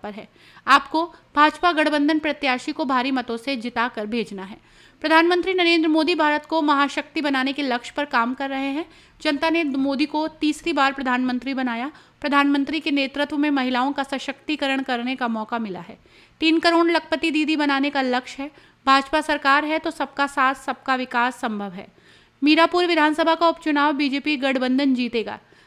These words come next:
भारत के इतिहास में राहुल गांधी विपक्ष के नेता के तौर पर सबसे गैर जिम्मेदार व्यक्ति हैं।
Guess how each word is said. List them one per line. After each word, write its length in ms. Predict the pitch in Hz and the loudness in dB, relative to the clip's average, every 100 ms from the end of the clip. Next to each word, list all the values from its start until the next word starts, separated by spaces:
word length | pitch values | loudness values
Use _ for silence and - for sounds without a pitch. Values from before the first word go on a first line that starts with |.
| _ 277 | _ 2
भारत 240 | 277 294 | 4 2
के 100 | 320 | -2
इतिहास 440 | 311 302 277 285 | 0 2 2 2
में 80 | 302 | 2
राहुल 280 | 302 262 269 | 2 2 0
गांधी 260 | 262 262 302 | 0 0 0
विपक्ष 380 | 269 269 269 | -2 -4 -6
के 120 | - 277 | -6 -4
नेता 360 | 254 262 285 - - _ - | -4 -4 -4 -8 -20 _ -6
के 80 | 302 | -2
तौर 280 | 302 285 | 2 0
पर 220 | 294 247 214 - - | 0 -4 -6 -12 -8
सबसे 380 | - - 320 | -6 -4 -2
गैर 280 | 277 254 269 | 0 0 0
जिम्मेदार 480 | 240 240 233 220 240 | 0 -2 -2 -2 -2
व्यक्ति 300 | 233 - 202 | -6 -10 -14
हैं। 240 | 180 214 | -14 -16